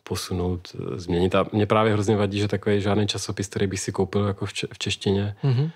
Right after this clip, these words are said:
Speaker 1: eh, v Česku není, jo, že,
Speaker 2: Jo.
Speaker 1: že samozřejmě tady jsou ty, eh, lifestyleový časopisy, Esquire,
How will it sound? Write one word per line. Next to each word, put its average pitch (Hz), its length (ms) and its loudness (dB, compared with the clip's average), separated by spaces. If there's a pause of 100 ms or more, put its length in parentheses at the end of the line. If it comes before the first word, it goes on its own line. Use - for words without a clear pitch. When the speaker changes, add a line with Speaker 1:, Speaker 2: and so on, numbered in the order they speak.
(340)
Speaker 1:
eh, 107 40 -2
v 98 40 -8
Česku - 320 -2
není, 92 280 4
jo, 80 180 -6
že, 82 220 -8 (160)
Speaker 2:
Jo. 117 120 0 (400)
Speaker 1:
že 90 200 -8
samozřejmě 85 480 -4
tady 87 180 -4
jsou 87 200 -6
ty, 85 320 -6
eh, - 640 -14
lifestyleový 87 580 0
časopisy, 92 880 -2 (840)
Esquire, 87 760 -2